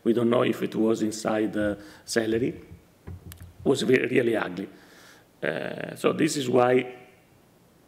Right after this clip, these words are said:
uh, yeah, uh, of course, Celery has more than fifty thousand lines of code. It's not so easy to go there and see what, what's happening.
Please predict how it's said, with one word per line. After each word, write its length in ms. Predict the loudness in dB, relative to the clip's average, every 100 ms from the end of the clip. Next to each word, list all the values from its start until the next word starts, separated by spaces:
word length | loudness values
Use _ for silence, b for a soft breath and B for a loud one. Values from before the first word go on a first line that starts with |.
| _ _ _ _ _ _ -12
uh, 440 | -8 -8 -8 -10 -4
yeah, 500 | 0 2 0 -4 -8 B -18 B B _ -20 -20 -20 _ _ -18 -12
uh, 40 |
of 180 | -10 0
course, 240 | 2 2 4
Celery 300 | 4 4 4
has 180 | 0
more 280 | 2 4 4
than 120 | 2
fifty 300 | -2 -4 -6
thousand 600 | -2 0 2 0 -2 -4
lines 320 | -6 -4 -4 -6
of 140 | -4
code. 140 | -4
It's 100 | -2
not 180 | -4 -6
so 100 | -4
easy 220 | -4 -4
to 140 | -8 -6
go 120 | -4
there 200 | -4 -8
and 120 | -10
see 140 | -10 -10
what, 240 | -8 -10
what's 200 | -12 -10
happening. 380 | -14 -14 -14